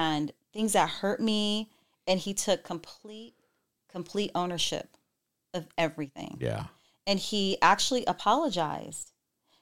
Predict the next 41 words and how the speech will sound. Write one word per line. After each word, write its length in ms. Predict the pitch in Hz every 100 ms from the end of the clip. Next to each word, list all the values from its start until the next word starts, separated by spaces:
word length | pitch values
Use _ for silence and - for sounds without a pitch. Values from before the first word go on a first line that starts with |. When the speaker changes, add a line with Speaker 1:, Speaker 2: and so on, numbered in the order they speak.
| _
Speaker 1:
and 280 | 240 311 330
explained 920 | 220 - - 226 208 240 285 269 196 -
a 60 |
lot 300 | 180 170 160
to 140 | - 165
me 260 | 151 135 - _
Speaker 2:
Mm-hmm. 80 | 180
Speaker 1:
about 300 | 185 170 -
why 640 | 170 170 185 190 170 147
this 200 | 151 147
happened 500 | - - - 95 95 _ -
Speaker 2:
Mm-hmm. 120 | - - -
Speaker 1:
and 400 | 185 170 165 160
put 220 | - 151
things 260 | 196 180 170
in 100 | 156
perspective. 720 | 156 - 165 156 - - - _ _ _ _ _ 190
Not 320 | 196 - -
to 100 | 220
put 380 | - - 220 -
blame 200 | 190 185
on 120 | 170
anybody 440 | 180 175 160 151
else, 440 | 202 185 95 - -
Speaker 2:
Yeah. 200 | 127 -
Speaker 1:
but 280 | - 190 -
to 100 | -
get 180 | 185 208
me 80 | 202
to 60 | 180
understand 680 | 170 170 - 180 170 156 160
the 60 |
dynamics. 680 | 151 160 160 151 135 - -
Speaker 2:
Yeah. 240 | 131 - - - _ _ _ _ -
Speaker 1:
And 100 | 262
of 80 |
course, 260 | 247 339 320
he 100 | 277
was 260 | 240 202 196
young 400 | 208 269 226 185
too. 520 | - 294 262 151